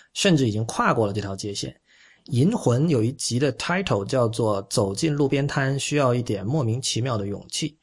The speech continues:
放在此处就是点开 Periscope 的链接需要一点莫名其妙的勇气，因为谁知道打开之后是什么？一个标题写着 “Cute guy working out at home”，点进去是个光屁股大叔对着屏幕做些乱七八糟的事情。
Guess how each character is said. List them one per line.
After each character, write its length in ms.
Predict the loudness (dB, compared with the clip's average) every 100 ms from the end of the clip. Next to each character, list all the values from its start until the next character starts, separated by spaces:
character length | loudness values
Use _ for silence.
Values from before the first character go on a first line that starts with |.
| -20 -20 _
放 200 | 2 4
在 140 | 4
此 220 | 2 0
处 200 | 0 2
就 140 | 2 2
是 260 | 0 -2 -8 _
点 220 | 0 2
开 180 | 2 0
Periscope 520 | 2 0 0 0 -2
的 80 | 0
链 200 | 0 0
接 260 | 2 0 0
需 180 | -4 0
要 160 | 2 2
一 80 | 0
点 200 | -4 -2
莫 140 | -2
名 160 | -2 -4
其 100 | -4
妙 140 | -4
的 60 | -6
勇 140 | -8
气， 260 | -8 -8 -10 -18 -20 _ _
因 140 | -4
为 60 | -2
谁 180 | 0 0
知 100 | 2
道 120 | 0
打 180 | 0 0
开 120 | 2
之 120 | 2
后 140 | 2 2
是 180 | -2
什 100 | -4
么？ 100 | -8 -16 _ -20 -20 _
一 80 | 2
个 80 |
标 180 | 4 4
题 160 | 4 2
写 200 | 2 0
着 180 | -2 -2
“Cute 300 | -2 -2 -2
guy 280 | 0 2
working 440 | 4 2 2 2 0
out 360 | 2 0 -2 -4
at 140 | -4 -6 -6
home”， 340 | -4 -4 -4 -14 -20 -20 _
点 200 | 2 4
进 80 | 2
去 100 | 2
是 120 | 2
个 80 | 2
光 200 | 2 2
屁 140 | 2
股 100 | 2
大 140 | 2 2
叔 180 | 0
对 120 | 0 0
着 80 |
屏 200 | -2 -2
幕 140 | -2 0
做 140 | 0
些 100 | 0
乱 160 | 0 0
七 80 | -2
八 140 | 0
糟 120 | 0
的 80 | 0
事 160 | -2
情。 140 | -6